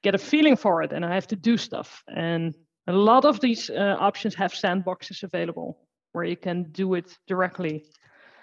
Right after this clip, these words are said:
So if you're starting out with Azure at all,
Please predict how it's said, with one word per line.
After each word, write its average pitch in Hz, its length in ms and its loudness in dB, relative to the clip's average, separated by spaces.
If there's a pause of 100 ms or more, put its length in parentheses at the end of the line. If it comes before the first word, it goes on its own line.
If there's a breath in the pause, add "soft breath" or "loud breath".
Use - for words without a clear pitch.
(520 soft breath)
So 165 320 0
if - 140 -2
you're 214 80 2
starting 233 340 4
out 220 200 4
with 214 180 4
Azure 202 380 2
at 185 160 -2
all, 180 480 -2